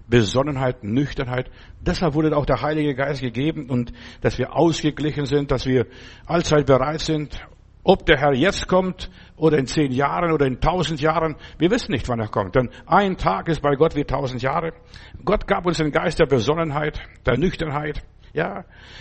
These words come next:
und das ist eine wichtige Aufgabe, dass wir nüchtern sind, von morgens früh bis abends spät, den ganzen Tag, und dass wir sogar nachts nüchtern schlafen.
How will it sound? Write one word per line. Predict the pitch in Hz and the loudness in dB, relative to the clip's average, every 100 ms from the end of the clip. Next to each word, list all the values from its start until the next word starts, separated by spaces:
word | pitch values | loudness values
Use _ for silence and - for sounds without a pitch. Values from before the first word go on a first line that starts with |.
| - | -6
und | 135 | 0
das | 147 | 2
ist | 151 | 2
eine | 156 143 | 2 2
wichtige | 170 170 151 139 | 2 2 2 4
Aufgabe, | 151 - 143 139 | 2 2 0 0
dass | 131 120 | -2 -2
wir | 131 - | -4 -4
nüchtern | 110 120 165 - 156 | -4 -2 -4 -4 -6
sind, | 135 139 131 | -4 -6 -4
von | 131 120 | -4 0
morgens | 147 180 165 160 123 | 0 0 -2 -6 -6
früh | 127 156 175 165 - - - | -4 0 2 0 -4 -20 -2
bis | 135 - | 0 0
abends | 135 135 127 | -2 -4 -4
spät, | - 156 151 | 0 2 4
den | 139 | 2
ganzen | 123 156 151 151 135 | 2 -2 -2 -4 -4
Tag, | 143 175 - - - | -6 -6 -10 -16 2
und | 170 151 | 4 4
dass | 143 | 0
wir | |
sogar | 135 131 123 | 0 2 0
nachts | 120 135 185 - - - - | 2 2 2 2 -8 -14 -12
nüchtern | 113 123 156 - - 131 113 | -6 0 2 0 -6 -6 -6
schlafen. | - 123 143 - 165 | -8 -8 -10 -10 -10